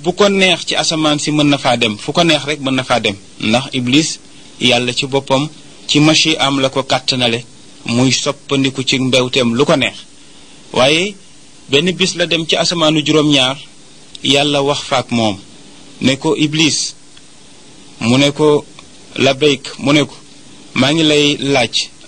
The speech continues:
loo xam ci sama jaam boobu ñuy wax Ayub?" Mu ne ko, "Ah, Ayuba de moom raw na,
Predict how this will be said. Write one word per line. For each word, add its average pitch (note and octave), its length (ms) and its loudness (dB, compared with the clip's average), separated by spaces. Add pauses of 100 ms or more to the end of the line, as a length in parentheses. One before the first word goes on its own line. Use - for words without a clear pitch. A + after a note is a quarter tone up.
loo E3 300 4
xam D#3 280 -2
ci D3+ 100 -4
sama D3 260 -4
jaam C#3+ 220 2
boobu C3+ 220 0
ñuy C3+ 140 2
wax B2+ 220 0
Ayub?" A2+ 300 0 (800)
Mu B2 120 2
ne C#3+ 100 4
ko, C#3+ 100 -2
"Ah, C#3 160 2 (480)
Ayuba D3 400 0
de C#3+ 100 2
moom D#3 220 0
raw C#3 200 2
na, G#2 120 -8